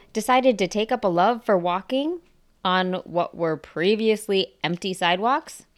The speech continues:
then there's all the questions. Should I wear a mask now while running? Will I even be able to breathe? And you could just go ahead and insert any crazy, irrational thought right here,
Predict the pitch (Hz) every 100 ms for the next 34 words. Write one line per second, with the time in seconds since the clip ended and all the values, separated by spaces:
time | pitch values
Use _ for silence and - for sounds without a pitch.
0 | _ _ _ _ _ _ _ _ _ _
1 | _ _ _ 175 156 165 165 170 165 165
2 | 151 156 160 - 160 156 147 - 170 156
3 | 170 156 151 147 - - - _ - 160
4 | 151 139 135 120 233 285 262 262 262 254
5 | 247 233 240 233 226 226 220 220 - _
6 | 196 180 156 151 156 147 151 143 139 131
7 | - 262 285 269 254 254 254 254 - -
8 | 196 220 269 254 220 - 196 196 190 180
9 | 180 165 165 160 - 175 180 170 - -
10 | 165 165 175 165 160 143 147 - 151 143
11 | 135 - 151 131 135 -